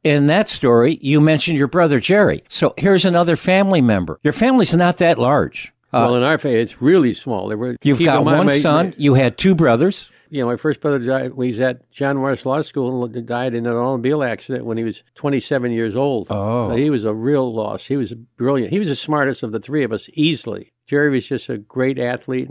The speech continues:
Speaker 2: personality, but really wasn't interested in the business world or anything else. That's why I keep giving credit to the, the ten heroes, because I have no other answer other than each one of them came along in my life in, at the right time.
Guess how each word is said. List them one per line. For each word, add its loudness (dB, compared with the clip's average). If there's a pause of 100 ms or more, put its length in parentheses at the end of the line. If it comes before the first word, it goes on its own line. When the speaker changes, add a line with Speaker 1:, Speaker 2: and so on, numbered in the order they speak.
Speaker 2:
personality, -6
but -4
really 0
wasn't -4
interested -8
in -8
the -8
business -8
world -8
or -8
anything -8
else. -12 (180)
That's -8
why 0
I -2
keep -2
giving -2
credit -2 (400)
to -10
the, -8
the -6
ten -2 (100)
heroes, -2
because -4 (400)
I -4
have 0
no 2
other 2
answer 0
other 0
than -2
each -2
one 0
of -2
them 0
came -4
along 0
in -2
my -2
life -2
in, -6
at -8
the -8
right -4
time. -4